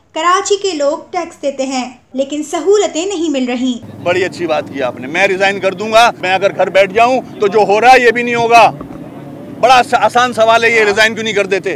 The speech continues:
Speaker 2: वो कूफी के सवाल आते, resign कर दें। और resign तो मैं कल कर दूं, मुझे commitment दे कोई, मैं resign करता हूं, ये सारे मसले हल हो जाएंगे। मैं करता हूं resign। अगर मैं ये तीन साल से चीख रहा हूं, अगर मैं नहीं चीख रहा होता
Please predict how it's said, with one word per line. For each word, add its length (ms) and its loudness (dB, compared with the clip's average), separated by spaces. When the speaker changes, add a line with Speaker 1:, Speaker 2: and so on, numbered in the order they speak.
Speaker 2:
वो 180 8
कूफी 340 -4
के 140 4
सवाल 280 4
आते, 220 2
resign 300 0
कर 140 0
दें। 120 -6
और 80 6
resign 260 2
तो 100 0
मैं 100 2
कल 160 2
कर 160 2
दूं, 120 -4
मुझे 280 4
commitment 500 0
दे 140 6
कोई, 120 -2
मैं 140 2
resign 300 2
करता 260 2
हूं, 120 2
ये 80 -6
सारे 240 0
मसले 240 -2
हल 120 4
हो 80 -2
जाएंगे। 300 -6
मैं 100 0
करता 260 2
हूं 120 2
resign। 260 -4
अगर 220 2
मैं 180 2
ये 120 4
तीन 260 -2
साल 220 4
से 120 0
चीख 260 -8
रहा 120 6
हूं, 80 4
अगर 160 4
मैं 100 2
नहीं 220 -2
चीख 240 -4
रहा 120 6
होता 360 6